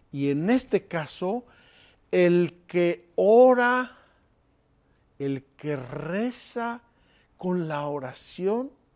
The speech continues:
de Dios. Que David sea el profeta de la oración nos está diciendo que Dios le va a inspirar a David cómo Dios mismo quiere que nos dirigamos a él,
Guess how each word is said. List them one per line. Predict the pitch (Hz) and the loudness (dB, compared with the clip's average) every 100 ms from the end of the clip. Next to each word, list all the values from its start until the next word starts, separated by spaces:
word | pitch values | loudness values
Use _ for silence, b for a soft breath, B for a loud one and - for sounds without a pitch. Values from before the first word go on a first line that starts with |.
| _ - | _ -16
de | 123 123 | -14 -12
Dios. | 135 135 - - - - _ _ _ _ _ _ _ b b b b b _ | -10 -10 -12 -20 -20 -20 _ _ _ _ _ _ _ b b b b b _
Que | 180 | 2
David | 160 180 202 262 233 | 6 6 8 6 6
sea | 240 233 | 8 8
el | 208 | 6
profeta | - 185 156 - 220 220 185 | 4 4 4 4 4 6 6
de | 170 | 6
la | 156 | 6
oración | 147 135 131 - 175 180 226 B B B - | 4 2 -6 -4 0 0 -2 B B B -6
nos | 147 - | -6 -6
está | 147 202 | -2 2
diciendo | 208 202 - 202 190 170 156 127 b b _ | 2 0 -2 -2 -2 -2 -4 -4 b b _
que | - 147 | -6 -6
Dios | 139 185 208 208 - - | 0 4 6 4 -4 -4
le | 147 151 | 2 2
va | 160 196 | 4 2
a | |
inspirar | 190 160 - 156 156 175 175 | 2 -2 -10 -6 0 0 0
a | 156 | -2
David | 143 139 151 160 151 _ _ _ _ _ _ _ _ _ | -4 -6 -8 -10 -12 _ _ _ _ _ _ _ _ _
cómo | 190 208 220 208 208 190 | 0 2 2 2 2 2
Dios | 151 147 175 208 214 220 208 - | 0 -4 6 8 10 8 0 -14
mismo | 170 170 180 208 185 185 190 196 196 | -8 -4 0 0 -2 -4 -2 -4 -6
quiere | - 175 165 170 180 | 0 2 2 0 -2
que | - 190 | -2 -2
nos | 190 165 | -2 0
dirigamos | 190 175 - 170 165 175 156 | -2 -2 -4 -6 -4 -6 -4
a | 165 | 0
él, | 151 147 151 | 0 0 -6